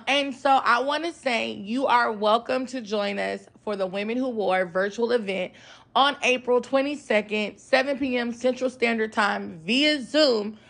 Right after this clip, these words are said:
But baby, what do you gotta do? You gotta go up in this description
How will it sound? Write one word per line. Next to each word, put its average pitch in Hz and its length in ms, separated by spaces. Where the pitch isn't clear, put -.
But 202 220
baby, 311 680
what 202 280
do 262 60
you 277 140
gotta 294 320
do? 311 340
You 254 100
gotta 302 260
go 277 240
up 311 160
in 294 120
this 294 160
description 247 960